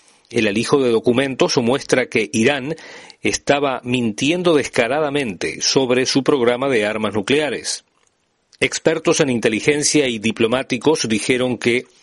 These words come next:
gran parte de la evidencia presentada por el líder israelí durante la conferencia de prensa es de antes que Irán firmara el acuerdo nuclear de dos mil quince. Irán también restó importancia a la información en un tuit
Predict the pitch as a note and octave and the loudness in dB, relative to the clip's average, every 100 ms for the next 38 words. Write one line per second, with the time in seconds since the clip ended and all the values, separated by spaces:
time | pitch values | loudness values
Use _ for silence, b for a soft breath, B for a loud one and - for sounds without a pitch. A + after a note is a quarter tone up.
0 | b - A2 C3 E3+ D#3 D3 D3+ D3+ B2+ | b -4 0 0 0 0 0 2 2 2
1 | G#2+ G2+ A#2+ C#3 A2 G#2+ G#2+ G2+ A#2+ B2 | 2 2 0 0 0 0 -2 0 0 0
2 | A#2+ A2+ G2+ G#2+ B2 A2 F2+ G#2 F2+ G#2 | 0 0 0 2 2 2 0 0 0 0
3 | C3 D3+ B2 G2+ F2+ G2+ F#2+ G2+ F#2 G#2 | 0 2 2 2 -2 -2 0 -2 -2 -2
4 | G#2+ B2 A#2+ A2+ C#3+ B2+ - A#2+ C3+ B | 0 0 0 0 -2 0 0 0 -2 B
5 | B B B B C3+ D#3+ D#3+ D3 - C#3 | B B B B 0 2 0 0 0 -2
6 | D#3+ - E3 F3 - - A#2 A2 B2+ C#3+ | -2 0 2 2 0 0 0 2 0 0
7 | D#3+ - B2 A2+ B2 C3+ B2 G#2+ C3 C#3 | -6 -4 0 2 2 2 -2 0 0 2
8 | C3+ A#2 - A2+ C3+ C3 G2+ G2 G#2+ F#2+ | 0 0 0 0 0 0 0 0 0 -4
9 | F#2+ D3 B2 - F2+ - - _ _ _ | -2 -2 0 -2 -4 -6 -14 _ _ _
10 | _ _ - A#2 C3 C3 D3+ C3+ G#2+ B2 | _ _ -4 0 0 -2 -2 -2 0 -2
11 | B2+ A#2 C#3 B2+ B2 A2+ C#3+ E3+ B2+ G#2+ | 0 0 0 2 0 2 0 2 0 0
12 | G2 G#2 G2+ - C3+ C#3+ E3 A#2+ A#2+ B2+ | 0 2 2 0 0 0 -2 -2 0 -2
13 | - C#3 D3+ | 0 2 2